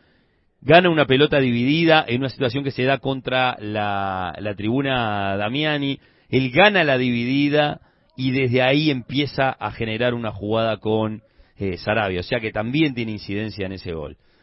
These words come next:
Entonces, creo que es un jugador que a Peñarol, para este sistema que tiene Arias, y además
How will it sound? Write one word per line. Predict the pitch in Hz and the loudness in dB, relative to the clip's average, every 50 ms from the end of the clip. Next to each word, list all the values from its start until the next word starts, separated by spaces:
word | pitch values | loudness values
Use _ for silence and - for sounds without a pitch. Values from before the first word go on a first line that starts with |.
| _ _ _ - | _ _ _ -12
Entonces, | 160 151 170 165 147 - _ _ _ _ _ _ _ _ _ - | -4 0 0 0 0 0 _ _ _ _ _ _ _ _ _ 0
creo | 147 151 156 143 | 2 2 2 2
que | 131 | 0
es | 113 | -2
un | 139 123 | -4 -6
jugador | - 117 131 135 139 139 117 | -2 2 2 2 2 2 0
que | - 123 123 127 127 - | -4 -2 -2 -2 -2 -4
a | - 107 98 | -4 -6 -4
Peñarol, | 101 110 113 117 120 127 127 135 139 | -4 -4 -2 0 2 2 2 2 0
para | - - 127 120 120 139 | -2 -2 -2 0 2 2
este | 196 202 - 185 | 0 2 0 -2
sistema | 143 117 120 - 139 135 127 120 | -2 -2 -2 -2 -2 -2 -2 -2
que | 113 | -2
tiene | 110 110 110 113 | -2 -2 -4 -2
Arias, | 117 117 113 107 101 101 - - | -2 -2 -2 -2 -4 -4 -6 -6
y | 117 120 113 | -4 -4 -2
además | 104 104 104 107 104 104 120 139 151 143 117 98 - | -2 -2 -2 -2 -2 -2 0 0 0 -2 -2 -6 -10